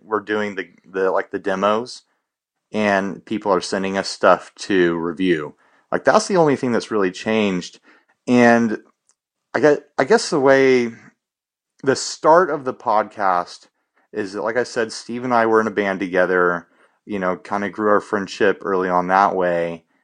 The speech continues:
And then, you know, we're both working professionals,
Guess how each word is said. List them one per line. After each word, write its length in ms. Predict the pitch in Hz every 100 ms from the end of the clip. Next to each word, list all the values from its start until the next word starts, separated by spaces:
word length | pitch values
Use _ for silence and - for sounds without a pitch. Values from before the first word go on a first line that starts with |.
| _ _ _
And 460 | 107 104 101 98 85 92
then, 640 | 107 107 107 104 104 101 - _ _ _ _ _ _ _ _ _
you 120 | 110 107
know, 100 | 98
we're 180 | 101
both 500 | 101 131 135 - - _
working 340 | 113 104 - 98
professionals, 1000 | 98 - 151 185 - 98 92 90 -